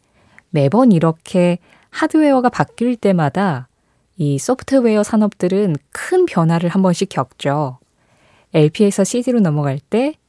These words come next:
씨디에서 음원으로 넘어갈 때 다들 "아, 이거는 좀 이런 것 같다, 저런 것 같다." 다양한 의견으로 나뉘고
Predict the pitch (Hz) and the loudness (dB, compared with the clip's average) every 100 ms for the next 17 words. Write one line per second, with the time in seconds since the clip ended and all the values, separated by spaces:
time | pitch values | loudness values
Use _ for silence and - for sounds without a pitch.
0 | _ - 262 262 240 190 160 180 202 190 | _ -4 0 0 0 2 2 2 2 2
1 | 165 143 151 131 113 180 180 127 - _ | 0 -2 -2 -4 -4 -2 -2 -4 -12 _
2 | _ _ _ _ - 151 160 190 170 160 | _ _ _ _ -6 -4 2 2 2 -2
3 | - - - - 156 156 160 175 240 240 | -12 -16 -14 -4 -2 0 -2 0 2 4
4 | 233 233 220 214 214 208 202 170 185 220 | 4 4 4 2 2 2 2 2 2 2
5 | 214 - 175 - 143 - 165 202 196 - | 0 -4 -6 -2 -2 0 0 0 0 -4
6 | 160 - 147 - - 170 240 254 208 160 | -6 -2 -2 -2 -4 0 2 2 2 2
7 | 165 180 175 180 170 135 139 131 202 277 | 0 0 0 0 -2 -2 -4 -2 0 0